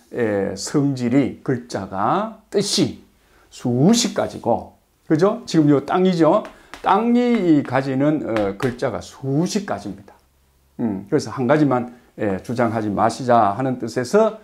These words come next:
예, 말씀을 드립니다. 자, 에, 풍은 또 다른 말로, 풍은 다른 말로, 어, 나무라 그럽니다. 나무.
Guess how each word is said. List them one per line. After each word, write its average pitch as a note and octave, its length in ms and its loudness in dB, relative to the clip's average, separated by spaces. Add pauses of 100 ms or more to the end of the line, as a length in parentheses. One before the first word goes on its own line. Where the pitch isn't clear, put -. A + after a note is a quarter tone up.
(280)
예, F2 380 -8
말씀을 F#2+ 1040 -6
드립니다. A#2+ 760 0 (680)
자, - 240 -4 (1400)
에, G#3 760 6 (280)
풍은 E4 340 4
또 D#3 160 0
다른 C#3+ 260 2
말로, C#3+ 840 2
풍은 G#3 320 -2
다른 C3 280 0
말로, A#2 460 -2
어, G2 200 -4 (140)
나무라 D3 640 2
그럽니다. F2 380 -10
나무. G2+ 540 -6